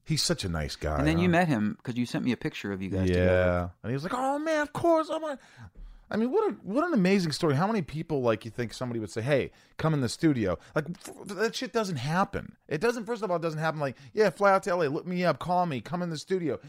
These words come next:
Speaker 1: Yeah, sing on this. It's such a random thing that you don't hear those kind of stories. They're, they're, they're not a lot of those stories. And then it turns out to be, you become one of the biggest artists in, ever.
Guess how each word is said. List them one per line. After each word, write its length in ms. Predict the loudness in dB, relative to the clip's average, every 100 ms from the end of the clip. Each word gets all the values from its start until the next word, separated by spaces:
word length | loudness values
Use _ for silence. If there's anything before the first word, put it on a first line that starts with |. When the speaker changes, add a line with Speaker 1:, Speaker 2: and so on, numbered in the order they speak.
| -6
Speaker 1:
Yeah, 220 | 2 2
sing 280 | 2 -2 -2
on 160 | 0 0
this. 260 | -2 -4 -8 _ -6
It's 160 | -4
such 360 | -2 0 -2 0
a 40 |
random 600 | -2 0 0 0 0 -2 -4
thing 220 | -4 -4
that 100 | -2
you 80 | 0
don't 200 | 2 2
hear 200 | 0 2
those 160 | 0
kind 260 | -2 -4 -4
of 60 |
stories. 280 | -2 0 0
They're, 120 | -2 -4 -2
they're, 140 | 0 2
they're 220 | 0 0
not 160 | 0
a 40 | 2
lot 160 | 2
of 60 | 2
those 140 | -2
stories. 440 | -2 0 0 -2 -8 -14 -8
And 160 | -2 -2
then 80 |
it 80 | -2
turns 260 | -2 0 4
out 160 | 2 2
to 100 | -6
be, 340 | -2 -2 -4 -8 _ _ _ _ _
you 200 | -4 0
become 360 | 2 2 2 2
one 100 | 2
of 80 | 2
the 80 |
biggest 460 | 2 2 2 0 -4 -4 4
artists 500 | 6 6 2 -2 -4
in, 140 | -4 -6 -6
ever. 400 | 2 4 6 2